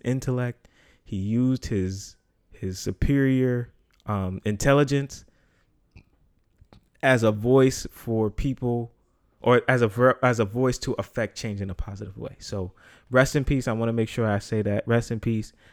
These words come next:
to John Lewis, gone but not forgotten. And there's been too many, too, too, too, too many rest in pieces in twenty twenty. It's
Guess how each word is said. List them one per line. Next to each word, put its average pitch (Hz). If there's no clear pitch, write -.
to 101
John 110
Lewis, 104
gone 107
but 101
not 98
forgotten. 95
And 113
there's 117
been 107
too 160
many, 131
too, 143
too, 139
too, 135
too -
many 117
rest 117
in 113
pieces 101
in 98
twenty 104
twenty. 95
It's 95